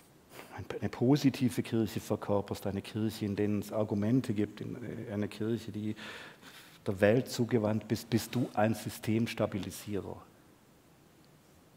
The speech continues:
Das ist etwas, was mich tatsächlich umtreibt. Weil mir natürlich viele Leute schreiben, "Danke für die Argumente, die Sie mir liefern in Ihrem Buch Krypta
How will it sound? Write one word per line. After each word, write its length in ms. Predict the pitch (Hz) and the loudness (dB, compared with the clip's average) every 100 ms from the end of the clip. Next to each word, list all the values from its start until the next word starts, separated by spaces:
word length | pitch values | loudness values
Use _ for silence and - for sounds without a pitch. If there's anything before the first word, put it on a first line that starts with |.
| - - - - - - - | -20 -20 -20 -20 -20 -20 -10
Das 80 | 110 | -8
ist 100 | 107 | 2
etwas, 320 | 123 127 135 131 | 4 8 8 8
was 160 | 131 | 8
mich 220 | 127 117 | 6 4
tatsächlich 480 | - 117 233 - 151 | 2 4 4 4 0
umtreibt. 680 | 185 175 - 95 101 - - - - - - - - - - - - - - - - - - - - - - - | 0 0 2 2 2 -4 -18 -20 -20 -20 -20 -20 -20 -20 -20 -20 -20 -20 -20 -20 -20 -20 -20 -20 -20 -20 -20 -16
Weil 240 | - 107 120 | 6 10 12
mir 140 | 127 | 12
natürlich 440 | 120 120 127 123 117 | 10 8 6 4 4
viele 560 | - - - - 123 120 | -2 -12 -8 -2 4 6
Leute 480 | 110 127 - 120 - - - - | 8 6 6 2 2 -8 -16 -14
schreiben, 600 | - 117 120 139 143 131 - - - - - - | -2 6 6 8 6 4 -2 -14 -20 -20 -20 2
"Danke 380 | 110 113 135 139 | 6 6 8 6
für 260 | - 123 120 | 6 4 4
die 180 | 120 | 2
Argumente, 580 | 147 117 107 117 143 - | 0 2 4 6 4 2
die 140 | 110 123 | -2 -2
Sie 140 | - | 2
mir 160 | 113 110 | 2 2
liefern 560 | 107 127 117 110 104 110 | 4 2 2 -2 -2 -2
in 120 | 107 | -2
Ihrem 200 | 120 110 | 0 0
Buch 220 | 113 110 | 0 -4
Krypta 600 | - 120 123 110 95 98 | -2 -2 0 0 0 0